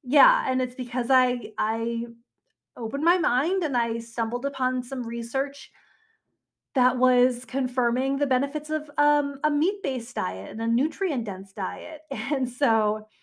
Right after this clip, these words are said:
it's just really interesting. And, and I kind of felt like, wow, my mind really shifted here. And you can find such compelling evidence on either side. But, um, yeah, it's,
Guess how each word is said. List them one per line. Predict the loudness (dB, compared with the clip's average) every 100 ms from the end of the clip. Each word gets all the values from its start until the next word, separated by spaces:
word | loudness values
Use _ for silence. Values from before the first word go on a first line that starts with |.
| _ _ _ 0
it's | 0 0
just | -8 -4
really | -2 -2
interesting. | -2 0 -2 0 -2 0
And, | -2 -2
and | -2 -2
I |
kind | -2 0 0
of | 2
felt | 0 0
like, | 0
wow, | 6 6
my | 6
mind | 2 2 2 0
really | -2 -4 -4
shifted | -8 -4 -4 -4 -10
here. | -12 -10 -8 -8 -10 -14 _ _ _ _
And | 4 6 8 6 4 2 -4 -4
you | -2
can | 0 0
find | 2 4 6 4
such | 4 -2 -2
compelling | -4 -4 0 2 2 0 0
evidence | 2 2 2
on | 0 -4 -2
either | 2 2 2
side. | -4 -4 0 0 0 0 -2 -8 _ _ _ _ _ _ 6
But, | 8 8
um, | 6 6 4 2 -6 -10 -14 _ _ _ _ _ -4
yeah, | 0 0 0
it's, | 0 0